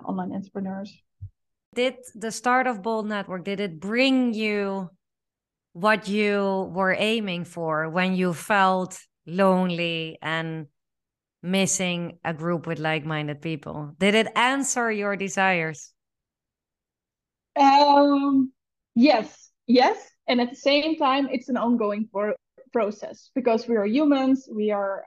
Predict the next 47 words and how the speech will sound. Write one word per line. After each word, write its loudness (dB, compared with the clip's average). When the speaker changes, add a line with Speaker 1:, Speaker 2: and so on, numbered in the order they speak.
Speaker 1:
uh, -12
growing 4
all 0
the -6
time. -6
So -8
I'm 0
growing -4
too. -2
Um, 4
so, 4
and 0
also 0
with 0
the -6
members, -4
I'm 2
learning 2
a -4
lot 2
from -4
the -2
members -8
too. -2
So 4
for 0
me, 0
uh, -8
and -2
it's -6
also -2
comparison -4
for -2
what 2
I 0
did 0
before. 0
I 2
was -2
H -4
R 0
manager, -6
so -6
I -4
was -8
focused 0
on -6